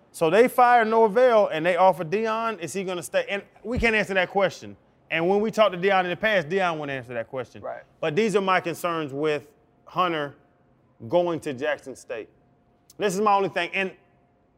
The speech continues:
Speaker 1: I always, bro, I, I want the H B C Us to do great. I want the H B C Us
Speaker 2: Yeah, but,
Speaker 1: to
Speaker 2: but, like,
Speaker 1: thrive.
Speaker 2: dude, th-, th-, when Travis Hunter, when Travis Hunter did the whole thing of taking this hat off,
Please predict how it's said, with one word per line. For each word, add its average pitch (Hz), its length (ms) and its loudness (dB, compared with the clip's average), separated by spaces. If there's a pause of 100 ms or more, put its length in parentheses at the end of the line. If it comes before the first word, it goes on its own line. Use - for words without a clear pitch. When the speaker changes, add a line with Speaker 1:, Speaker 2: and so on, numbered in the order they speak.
Speaker 1:
I 208 300 2
always, 208 500 0
bro, 143 300 -6
I, 185 320 2
I 208 180 2
want 180 600 -2
the 185 140 0
H 190 200 -2
B 180 100 -2
C 170 380 -2
Us 143 80 -8
to 151 80 -4
do 147 200 -4
great. 127 360 -6 (400)
I 143 140 2
want 175 360 -2
the 175 140 -2
H 151 140 -4
B 180 120 -4
C - 140 -12
Us - 60 0
Speaker 2:
Yeah, - 140 2
but, 202 140 2
Speaker 1:
to 190 40 0
Speaker 2:
but, 202 160 4
like, 175 140 8
Speaker 1:
thrive. 131 160 0
Speaker 2:
dude, 185 200 -6
th-, 180 120 0
th-, 160 120 -4
when 175 140 -2
Travis 254 420 0
Hunter, 214 380 -4 (280)
when 170 120 -4
Travis 233 360 -2
Hunter 202 200 -2
did 170 200 -4
the 151 80 0
whole 170 260 0
thing 175 260 -4
of 143 120 0
taking 170 320 -4
this 170 120 -4
hat 156 200 -2
off, 143 160 2